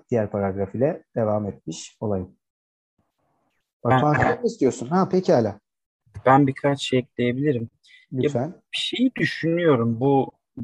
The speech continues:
Speaker 2: gerilemeci yazdığı şey Almancasında da regresif do-, senin girişte de bahsettiğin şekilde yazıyor.
Speaker 1: Hı hı.
Speaker 2: Ee, bu düşünce dilinin gelişmeden önceki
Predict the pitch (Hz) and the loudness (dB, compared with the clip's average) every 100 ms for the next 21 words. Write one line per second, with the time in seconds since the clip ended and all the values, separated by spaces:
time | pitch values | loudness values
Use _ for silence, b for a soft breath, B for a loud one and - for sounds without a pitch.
0 | 104 127 123 127 143 156 151 143 151 175 | -4 -2 0 0 -2 -2 -6 -6 -6 -4
1 | 160 147 _ _ _ _ _ _ _ _ | -4 -6 _ _ _ _ _ _ _ _
2 | 123 131 127 117 139 - 123 113 120 127 | 0 0 0 -4 -4 -2 -4 -2 -2 -2
3 | 131 131 - 131 123 170 151 127 117 135 | -4 -8 -8 -6 -2 0 0 0 -2 -6
4 | - 151 139 _ - 123 117 _ _ _ | -6 -10 -10 _ 0 2 2 _ _ _
5 | _ _ _ _ - 127 120 120 - 127 | _ _ _ _ -6 -4 -2 -4 -4 -2
6 | 123 117 - 110 - 120 117 113 - 117 | 0 -2 -4 -16 -8 -8 -6 -8 -8 -2
7 | 117 113 123 180 139 147 _ _ _ _ | 0 0 0 0 0 -2 _ _ _ _
8 | - 123 120 135 185 - - 123 120 117 | -6 -2 0 0 -2 -10 -4 0 2 2
9 | 117 110 113 _ _ _ _ _ _ _ | 0 -2 -6 _ _ _ _ _ _ _
10 | _ _ _ - 131 151 151 - 156 165 | _ _ _ -6 -2 -2 -4 -4 -4 -4
11 | 170 139 135 139 143 151 127 127 147 - | -6 -4 0 2 2 0 0 -2 -4 -4
12 | 147 131 123 123 123 - - 135 | -4 -2 -2 -2 -6 -8 -6 -6